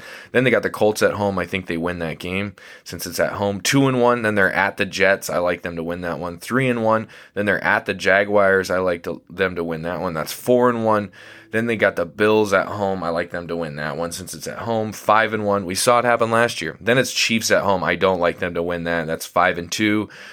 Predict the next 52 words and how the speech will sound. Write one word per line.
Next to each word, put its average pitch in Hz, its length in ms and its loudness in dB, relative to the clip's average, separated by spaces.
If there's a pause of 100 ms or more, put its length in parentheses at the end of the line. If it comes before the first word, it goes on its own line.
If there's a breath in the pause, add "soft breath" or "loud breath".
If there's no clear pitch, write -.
(160 loud breath)
Then 107 140 0
it's 104 200 -2
at 90 260 0
Colts. 92 520 -2 (100)
That's 85 220 0
a 87 40 2
loss, 82 380 2
five 90 320 2
and 80 120 -10
three. 101 400 0
Then 98 140 -4
it's 92 180 -8
at 92 300 0
Rams. 87 440 0
That's 90 240 0
a 90 40 -2
loss, 82 320 -2
five 87 280 0
and 82 120 -14
four. 107 320 2 (260 loud breath)
Saints 135 340 0
at 117 100 2
home. 110 240 0
That's 95 220 -2
a - 20 -6
win, 98 240 -4
six - 320 -4
and 117 160 -10
four. 113 360 2 (380 loud breath)
Texans 117 400 -2
at 95 100 2
home. 98 260 -2
That's 95 200 -2
a 98 60 -4
win, 92 240 -4
seven 110 320 0
and 110 140 -6
four. 104 420 2
At 101 260 0
Patriots. 92 540 -6
It's - 80 -20
a 107 60 -8
tough 95 360 -2
road 85 240 0
game. 85 280 -4
That's 95 200 -4
seven 87 240 0
and 85 140 -4
five 82 380 -2
after 85 240 -2
a 85 60 0
loss. 82 360 -2